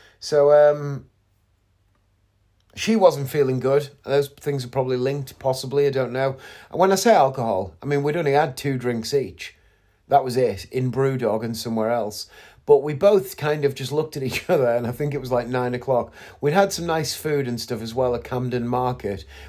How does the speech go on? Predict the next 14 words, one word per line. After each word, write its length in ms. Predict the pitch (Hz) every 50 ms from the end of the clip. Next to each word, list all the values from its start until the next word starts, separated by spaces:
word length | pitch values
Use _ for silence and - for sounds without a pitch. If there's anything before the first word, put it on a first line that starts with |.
| - -
We 100 | - 131
had 180 | 139 135 127
these, 260 | - 131 127 120 - -
like, 200 | 120 113 - -
top 360 | - - 147 139 143 - -
chips 560 | - - 139 139 135 131 131 - - - -
and, 260 | 120 113 110 110 110
uh, 340 | 113 113 113 113 113 113 104 95 - - - - _ _ _
also 320 | - 135 143 139 135 - - -
chips, 300 | - - 147 135 131 -
like, 240 | - 113 113 110 - _ _ _ _ _ _ _ _ -
British, 500 | 101 104 139 123 98 110 - - - -
you 60 | 123
know, 160 | 113 104 98